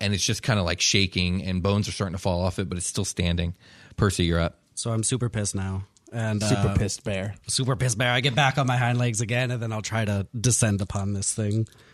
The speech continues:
Speaker 1: Gotcha.
Speaker 2: For the bite, what is that? Twelve, uh, seventeen to hit?
Speaker 1: Yeah, that hits. That hits.
Speaker 2: Should I do the damage first to see if I kill it, or should I
Speaker 1: Uh,
Speaker 2: roll
Speaker 1: yeah,
Speaker 2: the
Speaker 1: sure.
Speaker 2: second
Speaker 1: Yeah, go
Speaker 2: attack?
Speaker 1: for it.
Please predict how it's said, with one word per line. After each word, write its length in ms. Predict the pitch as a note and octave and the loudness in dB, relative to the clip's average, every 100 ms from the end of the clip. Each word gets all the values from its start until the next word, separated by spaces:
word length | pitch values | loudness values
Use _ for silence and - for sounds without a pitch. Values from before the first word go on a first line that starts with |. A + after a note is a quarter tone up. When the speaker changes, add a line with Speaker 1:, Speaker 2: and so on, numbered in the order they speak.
| - - | -20 -6
Speaker 1:
Gotcha. 360 | F#2 F#2 - - _ - | -4 -4 -8 -12 _ -8
Speaker 2:
For 80 | G#2+ | -6
the 80 | |
bite, 420 | G2 B2 C3+ C#3 - - - - _ _ | -2 2 2 0 -2 -4 -6 -10 _ _
what 120 | A#2+ A#2+ | -18 -18
is 80 | A2+ | -16
that? 180 | - - _ _ _ _ _ _ _ _ _ - | -16 -16 _ _ _ _ _ _ _ _ _ -18
Twelve, 560 | - G#2 G2+ G2+ - - | -10 -8 -6 -8 -10 -8
uh, 240 | F#2+ F#2 F2 | -4 -2 0
seventeen 560 | - C3 C3 D3 F3 - _ _ | 2 2 2 2 0 -4 _ _
to 100 | - | -2
hit? 120 | C3+ D3+ | 4 6
Speaker 1:
Yeah, 140 | B2+ | 6
that 120 | A2+ | 4
hits. 320 | A#2+ F#2+ - - | 2 0 -8 -6
That 120 | G#2+ G2 | -2 0
hits. 240 | E2 - | -2 -4
Speaker 2:
Should 100 | - | 0
I 60 | A#2+ | 2
do 120 | A2+ | 2
the 160 | B2 A2+ | 2 2
damage 400 | G2+ A2+ A#2 - | 2 2 2 0
first 240 | A#2+ A#2+ | -2 -2
to 80 | A2+ | -2
see 80 | A#2 | -2
if 80 | A2+ | -2
I 60 | |
kill 200 | A2 B2 B2 | -2 -2 0
it, 40 | |
or 100 | F#2+ | 0
should 140 | - | 2
I 40 | E3 | 4
Speaker 1:
Uh, 40 | |
Speaker 2:
roll 60 | E3+ | 6
Speaker 1:
yeah, 140 | G#3 | 6
Speaker 2:
the 80 | G2 | 4
Speaker 1:
sure. 100 | F#2+ | 2
Speaker 2:
second 160 | E2+ - | 0 0
Speaker 1:
Yeah, 100 | F#2 | 2
go 100 | F#2+ | 2
Speaker 2:
attack? 80 | F2+ | 0
Speaker 1:
for 100 | |
it. 60 | F2 | -2